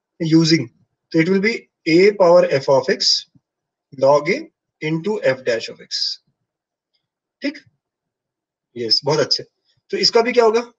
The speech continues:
तो dy by dt is equal to A power जो है वो as it is रहेगा, into log A आएगा, into differentiation of t plus one by t,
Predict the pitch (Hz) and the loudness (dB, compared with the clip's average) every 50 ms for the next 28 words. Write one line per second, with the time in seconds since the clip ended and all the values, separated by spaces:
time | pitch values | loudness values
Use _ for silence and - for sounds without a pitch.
0 | _ _ _ 180 156 143 156 170 175 175 202 202 208 208 233 226 208 175 160 156 | _ _ _ -12 -8 -4 -4 -2 0 2 2 2 4 4 2 2 2 2 -2 -4
1 | 143 165 135 110 - _ _ _ _ _ _ _ _ - 165 160 160 180 170 160 | -4 -6 -8 -10 -10 _ _ _ _ _ _ _ _ -2 -2 0 0 -2 -4 -4
2 | 147 127 123 123 120 - _ _ _ _ _ _ _ _ _ _ 170 175 190 214 | -4 -4 -4 -6 -10 -18 _ _ _ _ _ _ _ _ _ _ 2 4 4 4
3 | 233 247 254 254 - 175 160 165 190 196 190 185 202 196 202 208 208 214 208 - | 4 2 0 0 2 2 2 4 2 0 0 0 0 0 0 2 2 0 0 0
4 | 135 131 127 123 151 160 160 196 208 202 208 208 208 214 208 226 247 247 - _ | 0 0 0 0 -2 -2 -4 -4 -4 -4 -2 -2 -2 0 -2 -2 -6 -8 -12 _
5 | _ _ _ _ _ _ _ _ _ _ _ _ _ - 151 160 165 165 214 220 | _ _ _ _ _ _ _ _ _ _ _ _ _ -6 -4 -4 -4 -4 -4 -2
6 | 196 151 135 135 135 151 180 196 202 196 196 202 233 - - _ _ _ _ _ | 0 2 2 2 2 2 2 2 2 2 0 0 -4 -8 -12 _ _ _ _ _
7 | _ 165 165 185 196 196 226 269 277 220 190 190 190 - 202 208 220 226 220 214 | _ -4 -4 -2 -2 -4 -4 -4 -4 -4 -4 -6 -6 -4 -4 -2 -2 -2 -2 -4
8 | 226 202 190 185 180 175 196 190 180 175 175 180 190 214 247 - - _ _ - | -4 -2 -2 -2 -2 -2 -2 -4 -2 -2 0 0 0 -2 -2 -6 -10 _ _ -10
9 | 165 165 175 180 190 196 196 196 - 165 143 143 147 151 165 180 190 175 - - | -8 -8 -6 -6 -6 -6 -8 -10 -8 -6 -4 -4 -2 0 0 0 0 0 -2 -4
10 | 127 120 120 120 113 120 117 117 117 - - 160 180 | -4 -6 -6 -4 -4 -4 -4 -4 -6 -8 -8 -6 -4